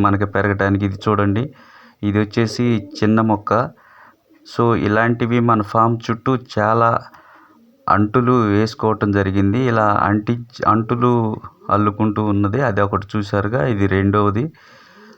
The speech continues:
అదేవిధంగా ఈ ముందర వైపు ఉన్నది, ఇదిగో ఇది చూడండి, ఈ ఇక్కడ రెండు చెట్లు ఉన్నాయి. ఇలా మనకి ఎంత ఆకులు కోసి వేసుకున్నా కూడా మనకి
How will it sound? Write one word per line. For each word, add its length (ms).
అదేవిధంగా 640
ఈ 100
ముందర 280
వైపు 400
ఉన్నది, 320
ఇదిగో 240
ఇది 120
చూడండి, 420
ఈ 20
ఇక్కడ 240
రెండు 300
చెట్లు 320
ఉన్నాయి. 220
ఇలా 200
మనకి 420
ఎంత 240
ఆకులు 300
కోసి 300
వేసుకున్నా 480
కూడా 140
మనకి 240